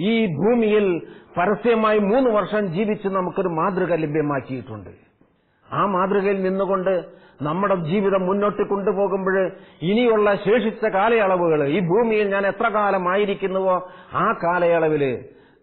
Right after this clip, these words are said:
തമ്പുരാൻ എന്തെല്ലാം നിയോഗിക്കുന്നുവോ അതെല്ലാം സ്വീകരിച്ചുകൊണ്ട്, ഈ ലോകത്തോട്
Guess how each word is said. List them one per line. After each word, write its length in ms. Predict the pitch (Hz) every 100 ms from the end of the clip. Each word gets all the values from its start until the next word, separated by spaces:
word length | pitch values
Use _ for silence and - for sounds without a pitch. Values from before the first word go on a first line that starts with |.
| -
തമ്പുരാൻ 540 | 139 147 160 185 180 175 175 170 - - 147
എന്തെല്ലാം 960 | 196 220 226 214 220 220 220 220 202 156 160
നിയോഗിക്കുന്നുവോ 1000 | 185 185 233 233 202 208 165 165 156 131 - 160
അതെല്ലാം 480 | 196 233 220 233 214
സ്വീകരിച്ചുകൊണ്ട്, 1000 | - 202 247 247 202 - 175 156 131 120 92 - - _ _ _ _ _ _ _ -
ഈ 200 | 175 254
ലോകത്തോട് 640 | 208 220 247 254 247 254